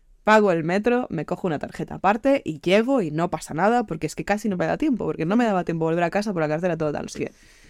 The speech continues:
Llego al metro, ¿qué pasa? Que en la cartera también tenía la tarjeta de crédito.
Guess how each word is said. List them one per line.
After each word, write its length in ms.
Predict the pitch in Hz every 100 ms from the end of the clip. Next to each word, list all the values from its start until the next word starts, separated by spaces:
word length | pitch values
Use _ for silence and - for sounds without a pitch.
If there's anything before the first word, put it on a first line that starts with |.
| -
Llego 160 | 196 220
al 80 | 214
metro, 300 | 233 233 233
¿qué 100 | 160
pasa? 320 | 160 - - _ _ _ _ _
Que 140 | -
en 40 | 160
la 80 | -
cartera 340 | 151 143 143
también 220 | 139 156
tenía 340 | 143 156 208 - _ -
la 100 | 156
tarjeta 400 | 202 - 190 -
de 80 | 180
crédito. 340 | 311 - -